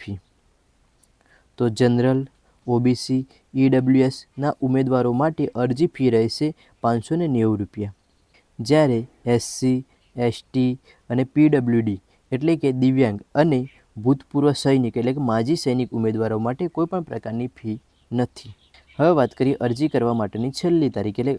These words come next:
અંતિમ તારીખ છે ચાર નવેમ્બર બે હજાર પચીસ. તો ચાર નવેમ્બર બે હજાર પચીસ સુધીમાં તમારે ઓનલાઈન અરજી કરી દેવાની રહેશે. જો તમારે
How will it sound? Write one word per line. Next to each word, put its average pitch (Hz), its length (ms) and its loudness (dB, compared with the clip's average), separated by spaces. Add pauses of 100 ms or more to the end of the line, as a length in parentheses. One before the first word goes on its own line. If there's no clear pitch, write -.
અંતિમ 123 460 -2
તારીખ 107 300 -2
છે 165 160 -4 (140)
ચાર 135 300 2
નવેમ્બર 110 460 -2
બે 101 140 -2
હજાર 120 200 -4 (400)
પચીસ. 131 380 -2 (360)
તો 120 100 -2
ચાર 131 260 2
નવેમ્બર 127 400 0
બે 110 220 0
હજાર 110 200 -2
પચીસ 117 320 -6
સુધીમાં 113 320 -4
તમારે 107 380 -4
ઓનલાઈન 117 460 -4
અરજી 104 280 -8
કરી 104 240 -4
દેવાની 98 340 -8 (380)
રહેશે. 117 360 2 (800)
જો 147 100 4
તમારે 151 320 2